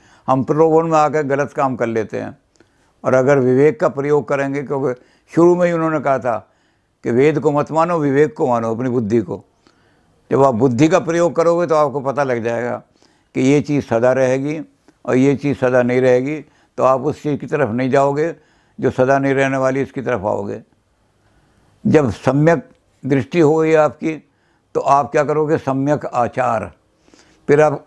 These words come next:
आपका आचरण भी सम्यक हो जाएगा, शुद्ध हो जाएगा। आपके पैर उधर की तरफ उठेंगे ही नहीं जिधर गलत रास्ता है।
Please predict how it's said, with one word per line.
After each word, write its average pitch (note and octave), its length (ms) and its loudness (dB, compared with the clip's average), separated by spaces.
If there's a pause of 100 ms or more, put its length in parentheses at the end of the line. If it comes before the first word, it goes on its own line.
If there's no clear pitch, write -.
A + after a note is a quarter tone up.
आपका C#3 340 2
आचरण D3 580 -2
भी D#3 240 -2
सम्यक C#3+ 440 -4
हो A#2+ 120 -2
जाएगा, G2 420 -6 (520)
शुद्ध D#3+ 220 2
हो A#2 120 4
जाएगा। G#2 420 -6 (520)
आपके C#3+ 420 2
पैर D#3 260 2
उधर D3 220 2
की D3 100 -4
तरफ D#3 260 -2
उठेंगे D3+ 420 -2
ही D#3+ 60 0
नहीं D3 260 -2 (400)
जिधर C#3+ 280 2
गलत C3 300 0
रास्ता A#2 380 -4
है। G2+ 220 -14